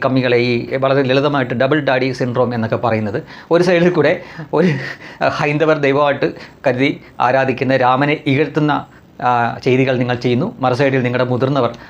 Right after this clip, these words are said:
ആ രാമനെ പുകഴ്ത്തുന്ന പാട്ട് അല്ലെങ്കിൽ, ആ, രാമനാമം ചൊല്ലുന്ന പാട്ട്, ആ, ചൊല്ലുന്നു. "നിങ്ങൾക്ക് എന്തുകൊണ്ട് പുഷ്പനെ അറിയാമോ, ഞങ്ങളുടെ പുഷ്പനെ അറിയാമോ" എന്ന പാട്ട് വെച്ചുകൂടായിരുന്നോ? ആരും ഒന്നും പറയില്ലായിരുന്നല്ലോ. ഇതിപ്പോൾ എ കെ ജി ഹാളാണ്. മാത്രമല്ല, പിണറായി വിജയൻ്റെയും മറ്റുമൊക്കെ ചിത്രങ്ങൾ നമുക്ക് അവിടെ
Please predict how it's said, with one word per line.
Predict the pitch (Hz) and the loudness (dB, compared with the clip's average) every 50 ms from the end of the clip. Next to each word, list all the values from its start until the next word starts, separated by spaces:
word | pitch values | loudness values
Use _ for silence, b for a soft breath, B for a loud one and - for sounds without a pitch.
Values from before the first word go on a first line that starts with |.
| B B - | B B -2
ആ | 123 | 0
രാമനെ | 123 127 123 127 139 135 127 | 2 2 2 2 2 0 0
പുകഴ്ത്തുന്ന | 135 127 120 131 131 135 127 131 120 120 120 | -2 0 0 -2 -2 -2 -4 -4 -4 -4 -2
പാട്ട് | - 110 110 - 143 | -2 -2 -2 -2 -4
അല്ലെങ്കിൽ, | 135 127 123 123 120 117 120 B B B B B 123 | -2 -2 0 0 0 -2 -4 B B B B B -2
ആ, | 123 123 120 120 127 - 113 | 0 0 0 0 -2 -2 0
രാമനാമം | 131 127 131 135 135 127 127 127 127 131 - 120 117 - | 0 0 0 2 0 2 0 0 -2 -4 -8 -12 -6 -2
ചൊല്ലുന്ന | - 120 117 120 120 | 0 0 2 2 0
പാട്ട്, | 117 - 113 117 110 - 123 - - - - - - - - 120 | 2 2 0 0 0 -2 -4 -6 -8 -14 -18 -20 -18 -10 -8 -6
ആ, | 113 107 95 B B B B B B 113 - - | -6 -6 -6 B B B B B B -8 -4 -2
ചൊല്ലുന്നു. | 117 117 113 135 175 B B B B B | 0 0 0 -2 -4 B B B B B
"നിങ്ങൾക്ക് | 180 190 208 185 185 | 0 0 2 2 2
എന്തുകൊണ്ട് | 170 156 175 170 147 127 123 135 - - | 2 2 4 2 4 2 2 0 0 -2
പുഷ്പനെ | 143 135 - - 170 160 156 139 | -4 -4 0 0 2 2 2 2
അറിയാമോ, | 123 127 123 117 113 113 113 113 B B B B B 127 | 2 2 2 2 2 0 -2 -2 B B B B B -6
ഞങ്ങളുടെ | 123 123 123 - | -4 -2 -2 -2
പുഷ്പനെ | - - 117 120 - 147 135 131 | -2 -2 -4 0 0 2 2 2
അറിയാമോ" | 117 113 113 113 107 107 110 117 113 | 2 2 2 0 0 -2 -4 -6 -4
എന്ന | 120 117 113 | -4 -2 0
പാട്ട് | 120 120 120 139 | 0 0 0 0
വെച്ചുകൂടായിരുന്നോ? | 110 98 - 117 98 95 95 - - - B B B B - | -2 -2 -2 -4 -4 -6 -8 -10 -14 -16 B B B B -2
ആരും | 127 131 131 131 131 - | 0 0 0 -2 -4 -4
ഒന്നും | 131 131 127 120 | -4 -4 -2 0
പറയില്ലായിരുന്നല്ലോ. | 127 127 127 120 117 117 110 117 117 117 131 | 0 0 2 2 0 0 0 -2 -2 0 2
ഇതിപ്പോൾ | 151 175 170 165 151 139 | 2 2 2 2 2 2
എ | 143 156 | 0 0
കെ | 151 - 175 160 | 0 0 0 2
ജി | 160 170 165 165 B B B B - | 2 0 0 -2 B B B B 0
ഹാളാണ്. | 127 131 143 151 143 135 131 | 2 2 4 2 2 0 2
മാത്രമല്ല, | 123 123 131 135 175 170 160 139 131 131 | 2 2 2 2 2 0 2 2 2 0
പിണറായി | 135 131 127 143 143 143 | 0 0 0 0 0 0
വിജയൻ്റെയും | 151 143 143 151 147 151 156 143 | 0 0 0 0 0 0 0 0
മറ്റുമൊക്കെ | 131 120 120 127 113 120 120 | 0 0 0 -2 0 0 -2
ചിത്രങ്ങൾ | 120 - 120 - 135 127 135 139 120 | -2 -4 -4 -2 -2 0 0 0 0
നമുക്ക് | 117 117 113 113 117 | 0 0 0 0 0
അവിടെ | 104 107 107 | -2 -2 -2